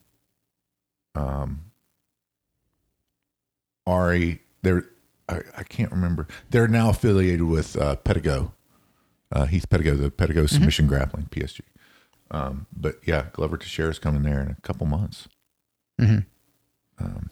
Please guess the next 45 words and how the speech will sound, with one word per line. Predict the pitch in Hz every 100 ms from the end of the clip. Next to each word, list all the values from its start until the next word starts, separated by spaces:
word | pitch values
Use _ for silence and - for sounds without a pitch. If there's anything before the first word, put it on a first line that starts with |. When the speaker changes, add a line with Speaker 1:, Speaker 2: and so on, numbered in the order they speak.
| _ _ _ _
Speaker 2:
Is | -
he | 117
known | 98 95
for | -
jiu-jitsu? | 90 90 95 - 113 - - _ _ _ _ _ -
Speaker 1:
Hmm, | 101 98 82 69
very | 85
much | 80 80 -
so. | - 65 64 -
Yeah, | 90 98 85
he | 123 - - -
Speaker 2:
He's | 139
a |
Speaker 1:
he | 131
Speaker 2:
U | 175
F |
C | - 135
guy, | 82 76
right? | 78 82 87 -
I | 101
think | 87
that's | 90 104
what |
I've | 104
Speaker 1:
Yeah, | 113
Speaker 2:
heard | 82 87
his |
Speaker 1:
well, | 104
he | 107
Speaker 2:
name. | 104
Speaker 1:
was | 110 101
the | 95
former | 85 110 98 85
champion | - 95 85 80
before, | 73 - 80 78 73 -
uh, | 71 71 71
what's | 73 -
his | 78 73
name? | 67 67 65
Uh, | 67 67 - _ _ _ _ _ _ _ _ _ _ _ _ _ _ _ _ _ _ _ _ -
Speaker 2:
Ben | 92
Askren. | 82 80 - 92 - - -
Speaker 1:
n-, | - - -
no. | - 95 113 80 71
Speaker 2:
No? | 170